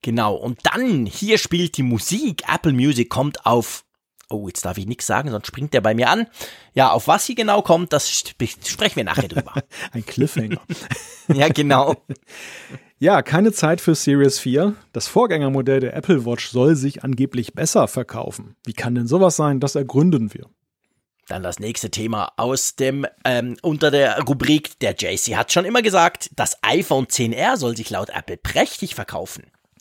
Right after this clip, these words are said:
Speaker 1: <laughs>
Speaker 2: Ja, ein Thema ist geklärt, denn es gibt die erste Apple-Hülle für das iPhone zehn R. Was das für eine Hülle ist und die Frage, warum hat das so lange gedauert? Die ist fast noch viel spannender.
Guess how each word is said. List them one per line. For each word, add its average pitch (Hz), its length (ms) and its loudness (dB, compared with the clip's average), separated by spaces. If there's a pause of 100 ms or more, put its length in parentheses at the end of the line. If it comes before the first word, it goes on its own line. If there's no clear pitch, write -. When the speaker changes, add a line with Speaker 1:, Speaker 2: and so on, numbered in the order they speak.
(100)
Speaker 1:
<laughs> 104 100 -14 (880)
Speaker 2:
Ja, 139 220 4
ein 151 160 4
Thema 156 300 6
ist 151 160 0
geklärt, 139 680 2
denn 156 300 2
es - 280 -2
gibt - 320 -6
die 135 180 0
erste 143 560 0
Apple-Hülle 143 540 0
für 139 160 2
das 131 180 2 (100)
iPhone 131 400 2
zehn 117 320 0
R. 127 280 -8
Was - 400 -2
das 113 160 -2
für 147 80 0
eine 135 120 4
Hülle 139 220 6
ist 156 360 -2 (480)
und - 400 -6 (300)
die 120 60 -2
Frage, 131 400 2
warum 131 160 4
hat 151 100 2
das 135 120 0
so 143 60 2
lange 143 200 4
gedauert? 147 480 0
Die 143 60 4
ist 147 80 2
fast 175 180 2
noch 175 80 2
viel 170 140 2
spannender. 143 500 -2